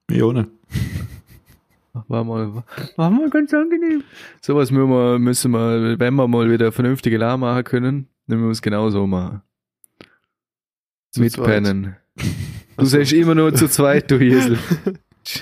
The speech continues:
Speaker 2: Wir pennen ist hundertmal entspannter, wenn du so ein paar Stunden rösten kannst und dann, äh,
Speaker 3: Ja,
Speaker 2: also
Speaker 3: aber
Speaker 2: wenn
Speaker 3: was
Speaker 2: wirklich
Speaker 3: soll ich, dass das
Speaker 2: vierundzwanzig
Speaker 3: jeder
Speaker 2: Stunden Laden machst.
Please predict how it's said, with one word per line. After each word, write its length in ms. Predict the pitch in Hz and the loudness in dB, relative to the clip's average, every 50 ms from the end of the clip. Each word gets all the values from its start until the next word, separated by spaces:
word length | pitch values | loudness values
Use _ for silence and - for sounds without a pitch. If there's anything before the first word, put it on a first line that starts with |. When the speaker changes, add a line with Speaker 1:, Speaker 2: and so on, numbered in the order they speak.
| - - _ _ _ _ _ _ - _ _ _ - - - _ _ _ - - _ _ _ _ _ _ - 277 285 277 269 247 - - - 123 208 - 117 107 - _ _ _ _ _ - - - - 240 247 240 233 | -14 -18 _ _ _ _ _ _ -20 _ _ _ -20 -20 -20 _ _ _ -20 -20 _ _ _ _ _ _ -14 -10 -6 -6 -6 -8 -8 -6 -4 -2 -2 -2 -4 -10 -14 _ _ _ _ _ -20 -20 -20 -16 -16 -16 -12 -6
Speaker 2:
Wir 120 | - - 165 | -4 -4 -2
pennen 300 | - 196 202 220 240 254 | 0 0 0 2 2 2
ist 140 | 247 214 220 | 2 2 2
hundertmal 540 | 233 254 269 262 277 262 - 247 247 254 | 2 2 2 0 0 0 0 0 0 0
entspannter, 640 | 262 269 240 - - 233 226 254 320 359 - - 220 | 0 -2 -2 -4 -4 -4 -2 -2 -4 -4 -2 -2 -2
wenn 140 | 202 196 196 | 0 -2 -2
du 40 | - | -2
so 100 | - 202 | -2 -2
ein 100 | 196 - | -2 -2
paar 200 | - 190 202 208 | -2 -2 -2 -2
Stunden 400 | - - - 220 220 214 202 190 | -4 -4 -4 -2 -2 -2 -2 -2
rösten 320 | 196 220 226 - - 214 | -2 -2 -2 -4 -6 -8
kannst 400 | - - 208 214 220 226 208 - | -6 -6 -6 -6 -6 -8 -8 -8
und 120 | 208 180 190 | -6 -4 -4
dann, 200 | 180 180 180 175 | -2 -2 -2 -2
äh, 140 | 175 170 170 | -2 -2 -2
Speaker 3:
Ja, 220 | - 190 180 190 | -2 -2 -2 0
Speaker 2:
also 140 | - - 165 | 0 0 0
Speaker 3:
aber 80 | 151 160 | 0 0
Speaker 2:
wenn 60 | 165 202 | 0 0
Speaker 3:
was 140 | 220 220 214 | 0 0 0
Speaker 2:
wirklich 220 | 208 226 196 208 | 0 0 0 2
Speaker 3:
soll 100 | 196 220 | 2 2
ich, 20 | 208 | 2
dass 140 | 202 - | 2 2
das 120 | - 185 170 | 0 0 0
Speaker 2:
vierundzwanzig 160 | 165 202 208 208 202 | 2 0 0 0 0
Speaker 3:
jeder 120 | 196 185 | 0 0
Speaker 2:
Stunden 300 | 175 151 143 139 135 131 | 0 -2 -2 -4 -4 -4
Laden 260 | 127 123 117 120 120 120 | -4 -2 -4 -4 -6 -8
machst. 380 | 117 110 107 110 - - - | -12 -12 -14 -14 -16 -18 -20